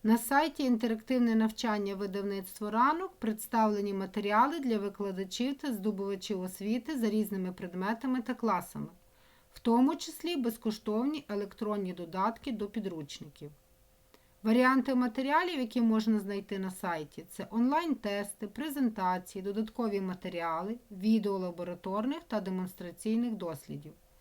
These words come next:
Перейдемо за покликанням і подивимось, як працювати на даному сайті. Вибираємо курси, предмет хімія, клас десятий,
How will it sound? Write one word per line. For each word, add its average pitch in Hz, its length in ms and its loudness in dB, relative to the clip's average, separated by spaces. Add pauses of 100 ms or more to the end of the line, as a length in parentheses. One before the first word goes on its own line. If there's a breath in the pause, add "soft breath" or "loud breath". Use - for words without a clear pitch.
(520 soft breath)
Перейдемо 226 520 2
за 185 120 -8
покликанням 180 880 -6 (1080 soft breath)
і 339 100 -4
подивимось, 277 680 0
як 220 180 -4
працювати 202 680 -4
на 196 100 -2
даному 180 500 -4
сайті. 135 560 -8 (600 loud breath)
Вибираємо 214 720 0
курси, 220 600 -2 (1120)
предмет 220 520 2 (1080)
хімія, 208 680 -2 (840)
клас 220 440 -2 (380)
десятий, 208 880 -4